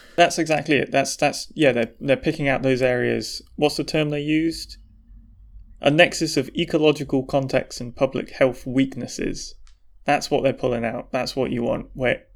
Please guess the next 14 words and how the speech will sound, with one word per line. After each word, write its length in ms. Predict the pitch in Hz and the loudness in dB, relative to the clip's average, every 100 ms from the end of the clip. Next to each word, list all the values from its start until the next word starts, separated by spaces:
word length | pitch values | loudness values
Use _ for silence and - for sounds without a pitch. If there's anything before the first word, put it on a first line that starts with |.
| - | 2
everything's 640 | 151 139 135 131 120 113 | 2 4 0 0 -4 -4
culminating 720 | - - 135 123 117 117 110 | -4 2 2 2 0 0 -4
into, 300 | 117 117 - - - - - | -6 -8 -12 -16 -20 -20 -8
yeah, 160 | - 131 - | -2 -2 -2
what 160 | 127 | -4
you 60 | 131 | -2
say, 200 | - 147 | 2 2
a, 40 | - | 2
de-, 240 | 123 - | -2 -2
a 40 | |
deadly 360 | 120 143 131 123 | 2 4 4 0
cocktail 560 | - 139 - 127 120 120 | 0 -2 0 -2 0 -2
of 140 | - | -2
bad 340 | 131 123 110 | 0 0 -2